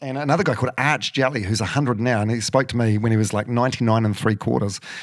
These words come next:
and he was the lifelong coach of John Walker. And, uh, I'm sitting there having this conversation thinking, "This guy's not gonna be around for that much longer." He simply isn't. You know,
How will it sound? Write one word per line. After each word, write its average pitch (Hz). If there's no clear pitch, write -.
and 120
he 123
was 113
the 120
lifelong 110
coach 110
of 95
John 113
Walker. 120
And, 101
uh, -
I'm 131
sitting 175
there 127
having 131
this 107
conversation 110
thinking, 110
"This 147
guy's 214
not 143
gonna 131
be 120
around 110
for 107
that 117
much 98
longer." 117
He 90
simply 98
isn't. 107
You 120
know, 107